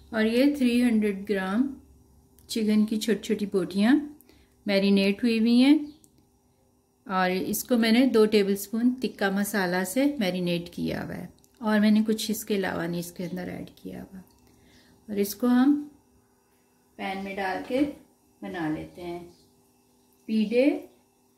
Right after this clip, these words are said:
usually वो लोग कच्चे कीमे के साथ बनाते हैं,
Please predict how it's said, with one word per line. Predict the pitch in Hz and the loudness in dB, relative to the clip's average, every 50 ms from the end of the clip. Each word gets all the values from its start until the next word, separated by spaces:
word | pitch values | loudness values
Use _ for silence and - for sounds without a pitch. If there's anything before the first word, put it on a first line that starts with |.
| _ _ _ _ _ _ _ _ _ _ _ | _ _ _ _ _ _ _ _ _ _ _
usually | 214 214 226 226 220 214 247 240 254 269 285 285 | -4 -2 0 0 0 0 2 2 4 4 6 6
वो | 254 240 | 4 2
लोग | 226 233 254 294 294 294 - - | 2 2 2 2 2 0 -4 -6
कच्चे | 233 208 - - - 233 | -6 -6 -6 -6 -8 -8
कीमे | 226 - 220 202 196 196 190 | -6 -4 -4 -4 -4 -4 -8
के | 190 - 202 | -6 -8 -8
साथ | 208 - 214 185 170 175 175 | -8 -6 -8 -8 -8 -8 -10
बनाते | 175 170 170 165 151 151 147 - 170 | -10 -8 -8 -8 -8 -10 -10 -10 -10
हैं, | 170 170 170 175 180 | -8 -8 -8 -10 -10